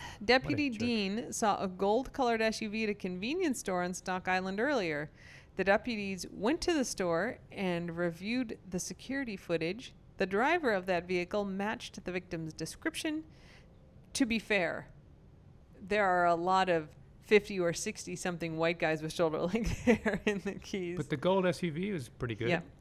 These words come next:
Speaker 1: The deputies put out a bolo.
Speaker 2: Be on the lookout.
Speaker 1: Excellent.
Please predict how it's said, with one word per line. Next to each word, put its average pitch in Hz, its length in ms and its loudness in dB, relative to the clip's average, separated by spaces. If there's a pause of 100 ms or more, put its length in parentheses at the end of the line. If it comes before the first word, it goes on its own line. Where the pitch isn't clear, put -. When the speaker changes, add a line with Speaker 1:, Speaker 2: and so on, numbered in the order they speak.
(540)
Speaker 1:
The 190 60 -2
deputies 240 440 4
put - 200 2
out 185 180 4
a 170 60 6
bolo. 196 680 8 (720)
Speaker 2:
Be 226 160 6
on 190 120 8
the 175 60 4
lookout. - 520 6
Speaker 1:
Excellent. 170 480 -4